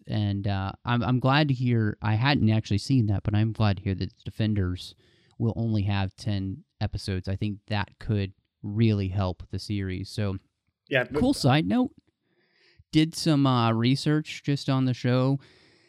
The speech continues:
Speaker 1: Iron Fist had been in development with Marvel Studios since two thousand.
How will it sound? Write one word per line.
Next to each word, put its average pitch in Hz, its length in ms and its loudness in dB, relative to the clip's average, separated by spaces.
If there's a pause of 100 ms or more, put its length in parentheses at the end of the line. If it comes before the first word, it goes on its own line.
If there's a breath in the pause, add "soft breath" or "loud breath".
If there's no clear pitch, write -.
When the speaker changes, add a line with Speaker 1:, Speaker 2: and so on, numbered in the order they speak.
(1000 soft breath)
Speaker 1:
Iron 247 320 0
Fist 175 400 4
had 156 200 2
been 160 160 6
in 190 120 2
development 120 640 4 (320)
with 131 500 0 (120)
Marvel 151 440 2
Studios 196 520 0
since - 440 -2
two 139 220 -2
thousand. 117 560 -2